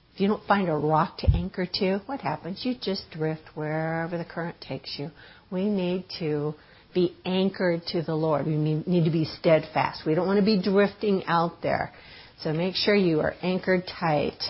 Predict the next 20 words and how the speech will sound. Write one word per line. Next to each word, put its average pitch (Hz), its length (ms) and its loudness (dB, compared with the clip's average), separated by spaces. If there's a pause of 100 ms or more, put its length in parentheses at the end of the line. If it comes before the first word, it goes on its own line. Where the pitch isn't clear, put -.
(340)
Don't 160 220 -4
let 170 280 0
go. 151 300 0 (1600)
Um, 170 380 4
I 208 100 8
know 220 120 10
you 233 140 10
probably 233 340 8
were 285 160 6
missing 226 360 6
my 262 140 8
story. 175 520 2
Well, 202 140 4
I 180 80 6
wanted 202 240 2
to 208 40 -2
slip - 300 -6
it 180 100 0
in 294 140 4
here. - 300 -6